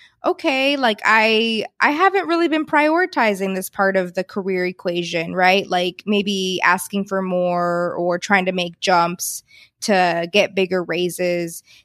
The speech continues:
Did you at any point start to think about it? Or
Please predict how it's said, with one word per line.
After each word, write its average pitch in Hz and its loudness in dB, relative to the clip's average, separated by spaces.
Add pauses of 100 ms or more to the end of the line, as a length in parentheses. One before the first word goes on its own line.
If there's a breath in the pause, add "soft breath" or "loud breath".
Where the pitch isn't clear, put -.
Did 220 0
you 277 4
at 269 2
any 254 2
point 226 -2
start 226 -2
to 277 -2
think 277 -2
about 285 4
it? 302 2 (140)
Or 208 4